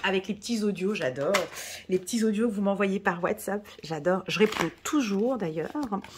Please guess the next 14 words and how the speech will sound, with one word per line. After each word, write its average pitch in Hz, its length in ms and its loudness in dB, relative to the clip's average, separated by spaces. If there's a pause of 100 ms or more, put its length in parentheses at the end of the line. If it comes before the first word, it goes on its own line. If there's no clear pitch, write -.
(600)
Euh, 220 180 12
c'est 220 220 4
parti. 233 600 4
As 330 360 6
de 208 120 10
la 247 160 8
pensée, 226 480 0
un 180 120 4
petit 190 260 -4
chérubin, 185 680 2
il 175 140 0
est 131 80 -2
black. - 600 4 (380)
<laughs> - 60 8